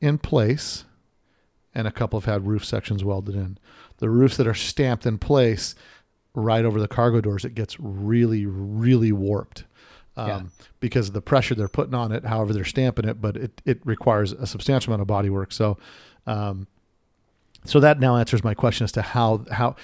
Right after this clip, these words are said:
Speaker 1: 'cause I couldn't make sense of, like, man, why are these roofs all jacked up? Like,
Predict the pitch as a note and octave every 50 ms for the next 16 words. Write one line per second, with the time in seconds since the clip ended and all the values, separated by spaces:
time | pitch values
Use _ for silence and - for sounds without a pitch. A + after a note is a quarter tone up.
0 | - - - - C#3+ D#3 F3+ - - G3 D#3+ D#3 D3+ C#3 - - - D#3+ D#3+ -
1 | - A2+ G2+ A2 G2+ - C3 D#3+ D#3+ C3+ A2 A#2+ C#3 D#3+ E3 C#3+ B2+ G#2+ - -
2 | C3+ C3+ A#2+ A2+ B2+ D3+ F#3+ G3+ - - C#3 A#2+ A2+ A2 G#2+ F#2+ F#2 - C#3+ F3
3 | D#3 - - - - C#3+ E3 F3+ - - C#3 B2+ -